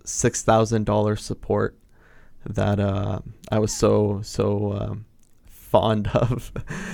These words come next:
uh, it broke that support and it fell quite significantly. Um,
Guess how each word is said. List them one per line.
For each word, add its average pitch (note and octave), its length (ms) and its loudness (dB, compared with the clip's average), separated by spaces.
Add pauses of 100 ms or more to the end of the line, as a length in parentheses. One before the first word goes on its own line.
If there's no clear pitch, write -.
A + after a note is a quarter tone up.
(160)
uh, G#2 300 6
it G#2 160 4
broke G#2+ 240 4
that G#2 180 4
support G#2+ 540 0 (100)
and G2+ 340 -2
it G#2 300 -2 (200)
fell G2+ 600 2 (540)
quite G#2+ 380 2
significantly. G2+ 960 -4 (160)
Um, G#2 380 -4